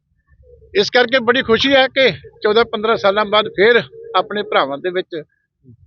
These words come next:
ਔਰ ਮੈਂ ਸਾਰੀ ਸਾਡੀ ਗੁਰਦਾਸਪੁਰ ਦੀ ਲੀਡਰਸ਼ਿਪ ਦਾ, ਪੂਰੇ ਲੋਕ ਸਭਾ ਹਲਕੇ ਦੀ, ਉਹਦਾ ਧੰਨਵਾਦ ਕਰਦਾ ਕਿ ਸਾਰਿਆਂ ਨੇ ਜਿਹੜੀ ਹੈ ਇੱਕ ਜ਼ੁਬਾਨ ਦੇ ਵਿੱਚ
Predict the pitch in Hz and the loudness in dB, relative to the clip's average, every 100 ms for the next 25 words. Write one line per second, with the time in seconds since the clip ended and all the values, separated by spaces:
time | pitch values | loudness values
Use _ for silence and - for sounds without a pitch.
0 | _ - 226 269 277 - 196 196 214 269 | _ -2 2 2 0 0 2 4 2 0
1 | 277 240 220 240 226 196 185 185 - 214 | 0 -2 -2 -2 -2 2 2 2 -2 -6
2 | 190 214 208 170 160 190 185 202 190 185 | -2 -2 -2 -4 -2 0 0 0 2 2
3 | 180 _ _ 190 196 170 147 175 180 143 | 0 _ _ -4 -2 -4 -4 -2 0 0
4 | 123 156 120 - _ _ _ _ _ _ | -4 -10 -12 -18 _ _ _ _ _ _
5 | _ _ _ 196 247 254 247 226 180 175 | _ _ _ 0 2 2 0 0 2 0
6 | 190 220 208 254 240 269 208 - _ - | 0 -2 2 0 2 0 0 -4 _ -4
7 | 190 196 220 269 269 285 185 - _ 175 | 2 4 4 2 2 0 0 -10 _ -4
8 | 220 214 214 - 226 - 214 180 180 190 | -2 2 0 0 -4 -4 -10 -2 0 0
9 | 196 202 185 180 | -2 -2 -4 -4